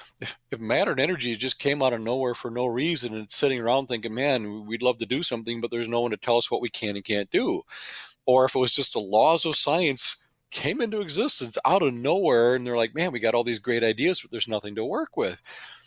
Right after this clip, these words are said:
you'd have to have matter and energy and the laws that guide it coming into existence at the same time for no reason.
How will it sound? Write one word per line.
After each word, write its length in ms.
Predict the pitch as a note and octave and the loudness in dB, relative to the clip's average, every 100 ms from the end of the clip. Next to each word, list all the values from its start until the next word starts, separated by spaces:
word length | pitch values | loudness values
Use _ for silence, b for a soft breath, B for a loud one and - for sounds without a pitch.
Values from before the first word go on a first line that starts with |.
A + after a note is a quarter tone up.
| _ | _
you'd 160 | D3 D3 | 0 4
have 240 | C#3 C3+ | 4 2
to 80 | C3+ | 2
have 120 | B2 | 2
matter 360 | A#2+ B2 C#3 C3+ | 2 2 2 2
and 80 | |
energy 400 | B2+ C3+ A#2+ B2+ | 0 0 -2 -4
and 180 | G#2 B2 | -2 -2
the 80 | C3+ | 0
laws 380 | A#2+ A2+ A2+ A2+ | 2 4 4 2
that 220 | A2+ G2+ | -2 -2
guide 260 | B2 E3 B2+ | 0 2 0
it 160 | G2+ | -4
coming 360 | - C#3+ F3 C#3 | -4 -4 -2 -4
into 180 | A#2 A2 | -2 -4
existence 480 | G2+ A#2+ - A2 | -4 -2 -2 -4
at 80 | G#2+ | -6
the 80 | - | -2
same 400 | - D3 D#3+ D#3+ | 0 0 -2 -6
time 340 | D3 C#3+ A#2+ | -2 0 0
for 160 | A2 A#2 | -4 -8
no 220 | A2+ C#3 | -4 -4
reason. 560 | B2+ D3 E3+ B2 F2+ | -2 0 0 -2 -6